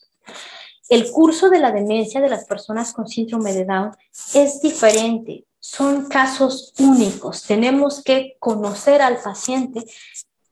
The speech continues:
de hace, desde tiempo. Tenemos que hacer una evaluación en donde se integren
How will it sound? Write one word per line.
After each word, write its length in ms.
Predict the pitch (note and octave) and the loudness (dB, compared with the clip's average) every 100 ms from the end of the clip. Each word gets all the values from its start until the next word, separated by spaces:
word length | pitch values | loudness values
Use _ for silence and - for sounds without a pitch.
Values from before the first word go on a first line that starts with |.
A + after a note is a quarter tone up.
| _ | _
de 180 | G3 A3+ | -4 0
hace, 540 | A3 A#3 - B3 G3+ - | 0 -2 -2 -2 -2 0
desde 340 | A3 G#3+ G#3+ | 2 2 -2
tiempo. 520 | G#3+ - A3 G3+ F3+ | -6 -6 -6 -6 -6
Tenemos 400 | F#3+ A3+ B3+ C4 | -2 0 -2 -4
que 100 | - | -6
hacer 340 | A#3 - A#3 A3+ - - _ | -8 -4 -6 -6 -16 -20 _
una 540 | A#3+ A#3+ A#3+ B3+ C4 B3+ | -2 0 2 2 2 0
evaluación 1080 | A3+ A3 G3+ G3+ G3 - A#3 B3+ C#4 - _ _ _ _ _ - | 0 0 0 0 -4 -4 -4 -4 -6 -12 _ _ _ _ _ -2
en 200 | A#3+ A3+ | 0 2
donde 320 | A3 A3 G#3+ | 0 0 -4
se 200 | - G3+ | -4 -6
integren 760 | G3 G3 B3 C4 B3 A#3+ D4 | -6 -2 0 2 0 -4 -6